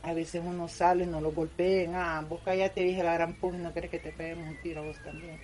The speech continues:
Entonces da pesar, ¿verdad? Ver que los padres de los niños no hacen nada. Entonces a mí me da no sé qué y no crea, aquí se llora.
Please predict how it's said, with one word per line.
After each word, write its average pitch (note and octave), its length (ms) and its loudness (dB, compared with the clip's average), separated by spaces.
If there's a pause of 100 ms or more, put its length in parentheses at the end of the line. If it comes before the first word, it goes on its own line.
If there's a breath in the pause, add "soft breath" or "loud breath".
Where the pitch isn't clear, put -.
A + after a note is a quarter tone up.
(760)
Entonces F3+ 520 -2
da D#3 120 2
pesar, E3 520 -4
¿verdad? D3 460 -10
Ver E3 180 -2
que E3 120 -2
los E3 140 -4
padres E3+ 380 0
de E3+ 80 -4
los E3 120 -6
niños E3+ 300 -6
no D#3+ 100 -8
hacen D3 360 -10
nada. D3 140 -10 (540)
Entonces E3 420 -6
a E3+ 40 -2
mí E3 140 -4
me F#3 160 -2
da D#3+ 140 -4
no D3+ 140 -6
sé - 240 -14
qué G#3+ 200 0
y D3 360 -4
no F#3+ 120 -2
crea, G3+ 220 6
aquí E3 220 0
se F3+ 240 -6
llora. C#3+ 320 -4